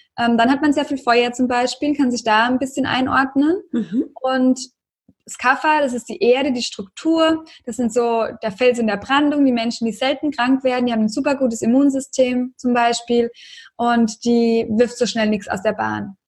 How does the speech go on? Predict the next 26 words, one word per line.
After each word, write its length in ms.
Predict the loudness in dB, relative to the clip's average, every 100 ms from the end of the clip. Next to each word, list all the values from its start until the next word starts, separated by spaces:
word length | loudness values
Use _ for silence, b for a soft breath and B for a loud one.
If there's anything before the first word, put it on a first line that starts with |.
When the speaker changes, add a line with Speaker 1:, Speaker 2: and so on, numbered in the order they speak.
| _
Speaker 1:
Die 100 | -4
Erde 340 | 2 2 2 0
wirklich, 240 | -2 -4
also 160 | -6 -4
das 200 | -4 -8 B B
Manifeste, 560 | -2 0 2 0 0 2
da 120 | 2
setzt 200 | 2 -6
sich 100 | -4
dann 180 | -2 2
Wasser 460 | 0 2 2 2 -2 b b
und 160 | -4 0
Erde 360 | 2 2 0
zusammen, 380 | -6 -2 2 2
das 120 | 2
ist 140 | -2 -2
wirklich 260 | 0 0
schwer. 280 | 0 2 2
Das 120 | 2 -2
können 160 | 2
wir 60 | 2
dann 140 | 2
auch 100 | -2
so 80 | -4
richtig 320 | -6 -6 -4
anfassen. 720 | -4 -4 -6 -8 -8 -8 -8